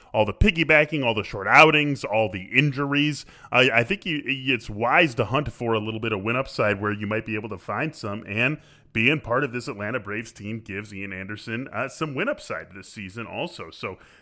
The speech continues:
that is something that, uh, I find very attractive this year. I do think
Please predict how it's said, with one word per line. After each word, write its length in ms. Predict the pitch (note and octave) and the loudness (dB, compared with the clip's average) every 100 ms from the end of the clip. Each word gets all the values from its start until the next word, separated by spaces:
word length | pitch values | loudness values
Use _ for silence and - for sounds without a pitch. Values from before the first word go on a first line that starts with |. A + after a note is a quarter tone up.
| - | 2
that 180 | F3+ G3 | 2 2
is 80 | |
something 400 | - F3 E3 D#3+ | 0 -2 -2 -4
that, 280 | C3 C3+ C3 | 2 2 4
uh, 140 | C#3 A2 | 0 2
I 140 | A#2 | 2
find 300 | B2 D3+ A#2 | 2 0 0
very 280 | G#2 A2+ A#2+ | -2 -2 -2
attractive 680 | G2+ - A2+ A2+ - B2 A#2 | -4 -4 -2 -2 -4 -8 -6
this 260 | C3+ - | -8 -8
year. 280 | C#3 D3+ D#3+ - - - | -6 -4 -4 -8 -18 0
I 160 | A#2 | 2
do 260 | D#3 F3+ A3+ | 2 -2 -6
think 340 | - G3+ E3+ | -2 -4 -4